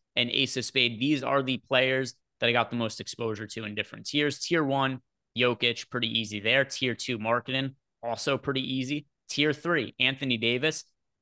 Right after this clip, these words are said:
also one that I consider to be fairly easy. We've got Domantas Sabonis in that tier as well. I tend to think De'Aaron Fox plays today because he practiced yesterday.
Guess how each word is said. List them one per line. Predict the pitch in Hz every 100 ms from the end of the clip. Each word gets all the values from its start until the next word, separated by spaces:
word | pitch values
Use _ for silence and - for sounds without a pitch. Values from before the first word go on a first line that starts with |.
| _
also | 151 170 196
one | 180 170
that | 139
I |
consider | 131 123 139 127
to |
be | 120
fairly | 110 - 117 113
easy. | 110 113 113 123
We've | 117
got | 151 147
Domantas | 139 123 113 113
Sabonis | 110 113 113 -
in |
that | 117 104
tier | - 117 110
as | 104
well. | 110 107 113
I | -
tend | - 160
to | 175
think | 170
De'Aaron | 120 127 123
Fox | 117 107 -
plays | - 110 110 104
today | 127 127
because | 113 107
he |
practiced | 104 107 104 - 127 -
yesterday. | 135 - 143 143 139